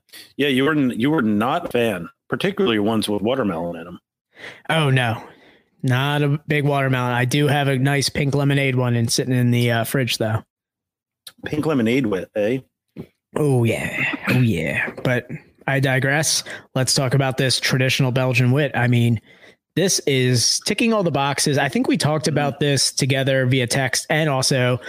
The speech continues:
Speaker 2: brought the B J C P into play with it. So,
Speaker 1: Yeah,
Speaker 2: and
Speaker 1: I mean,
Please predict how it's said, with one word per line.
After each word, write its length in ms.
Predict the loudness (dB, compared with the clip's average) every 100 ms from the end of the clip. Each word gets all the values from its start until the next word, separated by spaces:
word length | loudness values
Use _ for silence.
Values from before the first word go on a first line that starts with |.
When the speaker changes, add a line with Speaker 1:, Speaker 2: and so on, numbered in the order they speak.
| -18 -6
Speaker 2:
brought 260 | -4 -2 -2
the 200 | 0 0
B 200 | 2 2
J 160 | 2 0
C 200 | 0 0
P 260 | 2 0
into 220 | 0 -4
play 240 | -2 -2 0
with 160 | -2 -2
it. 140 | -4
So, 320 | -6 -6 -6 -12 _ _ _ _ _ _ -20 _
Speaker 1:
Yeah, 240 | -2 0 2
Speaker 2:
and 200 | 0 2
Speaker 1:
I 60 | 2
mean, 400 | 2 0 -2